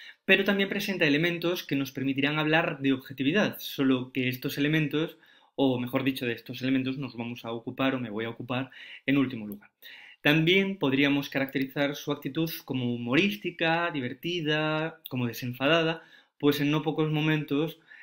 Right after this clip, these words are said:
eh, determinados comentarios de su texto presentan este tono, con lo que pretende que su texto cause de alguna forma simpatía, adelantando una posible intención. Destacamos algunos, algunos de estos fragmentos.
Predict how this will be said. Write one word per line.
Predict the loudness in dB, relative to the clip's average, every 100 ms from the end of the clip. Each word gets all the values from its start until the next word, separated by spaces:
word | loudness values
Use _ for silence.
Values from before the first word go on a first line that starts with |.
| -4 4
eh, | 6 6 2 0 0 -2
determinados | -2 0 2 2 0 0
comentarios | 0 2 0 -2
de | -6
su | -4
texto | -4 -2 -4 -4
presentan | -4 -4 -4 0 -2 -2 -6
este | -6 -6 -6
tono, | -8 -8 -8 -10 -20 -20 -20 _
con | 2 4
lo | 2
que | 0 0 0
pretende | -4 -2 -4
que | -4
su | -2
texto | -2 0 0 0 -2 -10 -4
cause | -4 -2 -2
de |
alguna | -2 -2 -4
forma | -4 -4
simpatía, | -4 -8 -8 -8 0 0 0 -8 -16 -16 -20 _ _ -10 -8
adelantando | -6 -6 -4 -4 -4 -6 -10 _
una | -8 -8
posible | -8 -8 -8
intención. | -8 -10 -14 -16 -20 _ -20 -18 -18 -18 -6 -2
Destacamos | 2 2 2 0 -2
algunos, | -4 -6 -18 -20 -18
algunos | -12 -8 -8
de | -10
estos | -14 -14
fragmentos. | -14 -12 -10 -10 -10 -14 -20